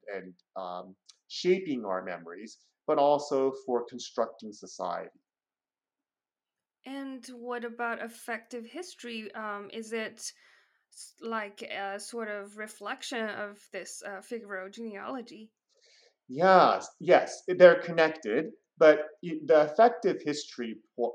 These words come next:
Speaker 1: part is more of my attempt to describe what Eiga does and what the, and what, what it achieves. And, and, uh, referring back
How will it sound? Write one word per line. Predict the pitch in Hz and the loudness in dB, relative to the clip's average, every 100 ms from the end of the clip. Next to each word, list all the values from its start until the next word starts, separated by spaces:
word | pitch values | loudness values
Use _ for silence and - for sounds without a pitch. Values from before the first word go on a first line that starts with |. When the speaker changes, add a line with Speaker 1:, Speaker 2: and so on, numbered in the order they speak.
| - | 0
Speaker 1:
part | 127 104 95 - | 2 2 2 -4
is | 131 123 | -6 -6
more | 131 135 139 | 0 6 8
of | 135 110 | 6 4
my | 120 120 | -2 0
attempt | 123 117 - 113 104 104 - - | -2 -6 -6 -6 -6 -12 -18 -12
to | 110 | -12
describe | 101 95 - - 120 120 120 110 107 107 - _ _ _ _ _ | -12 -14 -14 -4 2 4 6 4 2 -2 -8 _ _ _ _ _
what | 123 113 - | 2 4 2
Eiga | 120 113 107 101 - | -6 -4 -4 -4 2
does | 143 127 90 78 82 104 - _ _ _ _ _ - | 6 6 4 -4 -14 -16 -20 _ _ _ _ _ -4
and | 123 113 113 | -2 0 -2
what | 113 123 - | 0 0 -2
the, | 123 - _ 120 | -10 -12 _ -4
and | 120 117 | -4 2
what, | 139 135 - | 2 2 -2
what | - 139 127 | -2 0 2
it | 123 | 0
achieves. | 127 - - 143 107 92 - - - - _ _ _ _ - | -6 -8 -8 -8 -8 -12 -20 -20 -20 -20 _ _ _ _ 2
And, | 156 147 143 139 - - | 6 8 6 2 -8 -2
and, | 131 123 120 117 - - _ _ | 0 2 0 -2 -12 -20 _ _
uh, | 117 113 110 107 | -6 -2 -2 -4
referring | 143 143 165 156 143 143 - | -6 -2 4 4 4 -4 -8
back | - 139 139 143 - | 2 4 4 2 -2